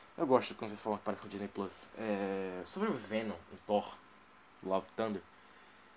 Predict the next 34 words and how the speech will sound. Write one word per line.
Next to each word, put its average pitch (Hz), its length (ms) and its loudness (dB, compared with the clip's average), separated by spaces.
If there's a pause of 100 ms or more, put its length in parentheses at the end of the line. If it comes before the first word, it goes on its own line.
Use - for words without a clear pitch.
(260)
Véi, 151 200 8
se - 120 2
aparecer, 135 560 4
eu 143 120 6
vou 117 120 0
gritar. 107 340 2 (460)
Se - 80 -2
aparecer, 135 500 4 (100)
se - 200 0
eu, 143 120 4 (160)
se - 140 4
aparecer 156 460 2
no 143 60 -4
filme, 139 180 0
eu 139 40 4
vou 135 100 6
dar 143 80 6
um 151 80 2
gritão, 143 300 0
assim, 139 140 -2
muito 135 240 -4
grande. 104 220 2
Você - 100 -6
fala, - 220 -4
"Caralho, 220 560 2
apareceu!" 233 760 2 (1000)
Eu - 80 0
acho 104 160 -2
muito 147 320 0
foda, 107 360 6
assim, 101 200 -2
tipo, 92 420 -2
esse 95 140 -2
con-, 101 240 -4